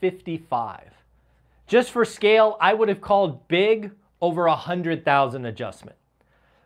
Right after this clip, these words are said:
Going from four ninety-seven to four fifty-five,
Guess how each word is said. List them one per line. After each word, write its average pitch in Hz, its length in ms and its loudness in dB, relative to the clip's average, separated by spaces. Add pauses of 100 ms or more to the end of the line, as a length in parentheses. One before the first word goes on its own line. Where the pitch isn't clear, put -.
Going 202 260 6
from 190 160 -2
four 202 260 6
ninety-seven 196 640 2
to 165 60 -4
four 180 260 -2
fifty-five, 165 800 0